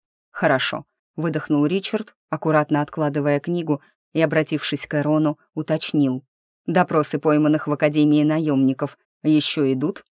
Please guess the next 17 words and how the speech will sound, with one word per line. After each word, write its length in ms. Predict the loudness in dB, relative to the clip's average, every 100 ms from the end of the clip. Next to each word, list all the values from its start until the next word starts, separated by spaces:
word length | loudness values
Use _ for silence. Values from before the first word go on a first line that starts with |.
| _ _ _
"Да, 360 | -2 0 0 -2 _ -2
полным 360 | 0 2 -2
ходом". 440 | -2 -4 0 -2 -2 _ _ _ _ _
"Тогда 340 | 4 6 4
я 160 | 4 4
хочу 320 | 0 -2 0
на 140 | 2 2
них 220 | 0 -2
поприсутствовать, 880 | -8 -6 -6 -6 -10 -6 -4 -4 -8 _ -2
немедленно". 720 | 2 2 2 0 2 0 -2 _ _ _
"Конечно, 600 | 0 2 2 0 0 2
ваше 280 | 2 0 -2
высочество", 800 | -2 -2 -4 -4 -8 -4 -4 -4 -8 _ -14
с 100 | -6
поклоном 460 | -4 0 0 2
отозвался 640 | 0 -2 -2 -2 -2 -2 -4
агент. 460 | -2 0 -2 -4